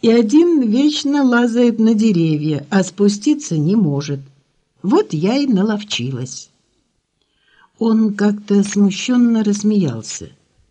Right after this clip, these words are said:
И куда девался его напор? Или он водителя стесняется? Тогда какого чёрта он с ним затеялся?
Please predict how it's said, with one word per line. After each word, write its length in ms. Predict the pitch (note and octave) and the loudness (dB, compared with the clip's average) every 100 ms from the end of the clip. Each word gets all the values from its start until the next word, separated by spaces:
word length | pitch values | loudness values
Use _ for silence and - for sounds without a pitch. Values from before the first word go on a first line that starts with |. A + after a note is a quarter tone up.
| _ _ _ _ - | _ _ _ _ -6
И 120 | E3 | -6
куда 360 | D3 D#3 G#3+ | -4 -2 -2
девался 600 | D#4 E4+ E4 D#4 C4+ - | 0 -2 -2 -4 -6 -4
его 340 | C#4+ C4 A#3+ B3 | 0 0 0 0
напор? 540 | B3 C4 - B2+ C#2 _ _ _ _ _ _ - | -2 -4 -6 -8 -8 _ _ _ _ _ _ -4
Или 240 | A3+ B3+ | 0 2
он 260 | C4+ C4 A#3+ | 4 2 2
водителя 760 | D4 C4+ F#3+ C3+ D3+ C3+ C3 | 0 2 -2 -2 -4 -4 -6
стесняется? 960 | C3+ - E3 D#3 D3+ A#2 A2 - - - _ _ _ _ _ | -8 -8 -8 -4 -4 -4 -8 -16 -18 -18 _ _ _ _ _
Тогда 360 | - D#3+ F3 A3 | -6 -2 0 0
какого 500 | A3+ A3+ C4+ A#3+ A#3+ | 0 0 0 2 0
чёрта 540 | A#3+ A3 A3 G#3 A3+ | 0 0 -2 0 0
он 260 | G3 F#3 F3+ | 2 2 -2
с 220 | - - | -6 -2
ним 360 | G3+ G3+ G3 E3+ | 0 2 0 0
затеялся? 840 | G3 G3 - E3 D#3+ F3 - F#3+ | -2 -2 -2 -2 -2 -4 -8 -8